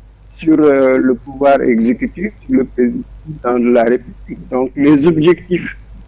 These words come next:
sont identiques. Euh, maintenant, on ne sait pas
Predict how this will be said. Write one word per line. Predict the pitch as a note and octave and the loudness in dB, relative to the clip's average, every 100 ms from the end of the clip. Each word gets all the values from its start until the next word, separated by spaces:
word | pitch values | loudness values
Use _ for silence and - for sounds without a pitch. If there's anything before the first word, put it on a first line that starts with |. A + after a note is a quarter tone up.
| - - | -20 -12
sont | - - C#3+ C3 - | -6 0 0 0 0
identiques. | D3+ D#3+ D#3 - C4 - - - - - - | 2 2 2 2 -2 -4 -20 -20 -20 -12 -4
Euh, | B2 | 0
maintenant, | B2 C3 C3+ D3 D#3+ D3+ C3+ C3 C3+ - - - - | 2 2 4 4 4 4 4 0 -4 -12 -20 -20 -12
on | B2 B2+ | -4 -4
ne | |
sait | - D3 | 0 0
pas | - C#3+ A#3 A3 | 0 0 0 0